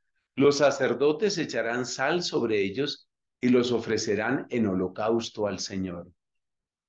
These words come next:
Entonces, la sal tenía que acompañar el sacrificio. La sal tenía que ser el recordatorio de que ese sacrificio no está indicando una necesidad de Dios, sino que está indicando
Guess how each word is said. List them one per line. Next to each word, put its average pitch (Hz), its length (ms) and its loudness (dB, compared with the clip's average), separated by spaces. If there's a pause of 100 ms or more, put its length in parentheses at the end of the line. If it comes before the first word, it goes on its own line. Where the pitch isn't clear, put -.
Entonces, 123 760 0 (240)
la 117 220 4
sal 170 380 0
tenía 135 340 2
que 135 80 -2
acompañar 110 800 0
el 156 100 0
sacrificio. 95 880 -4 (640)
La 110 240 2
sal 139 340 2
tenía 135 420 2
que 120 120 -4
ser 120 200 -2
el 131 120 0
recordatorio 131 1120 2 (680)
de 117 160 0
que 113 180 0
ese 123 180 2
sacrificio 156 960 0 (400)
no 135 160 4
está 160 240 2
indicando 156 560 2
una 147 160 0
necesidad 120 680 -2
de 196 120 2
Dios, 104 520 -2 (360)
sino 127 320 0
que 107 100 0
está 107 240 -2
indicando 135 840 -2